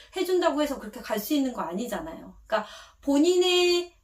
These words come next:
페이스가 있고 본인의 생각이 있잖아요. 그러면 그런 대로 가다 보면 사실은 길이 열리게 되어 있거든요. 저도 그랬고요. 그래서,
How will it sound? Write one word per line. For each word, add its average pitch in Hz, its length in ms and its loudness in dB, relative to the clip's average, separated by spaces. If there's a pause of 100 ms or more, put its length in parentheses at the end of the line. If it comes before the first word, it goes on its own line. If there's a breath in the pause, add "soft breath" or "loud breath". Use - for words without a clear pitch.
페이스가 381 460 -2
있고 339 540 -4
본인의 302 460 2
생각이 330 420 -2
있잖아요. 180 500 -10
그러면 240 260 -10
그런 330 440 -2
대로 302 360 0 (200 loud breath)
가다 339 420 2
보면 285 260 0
사실은 262 580 -6 (380 soft breath)
길이 285 340 4
열리게 202 420 -6
되어 190 240 -8
있거든요. 180 540 -10 (120)
저도 254 440 -4
그랬고요. - 720 -10 (120)
그래서, 170 300 -12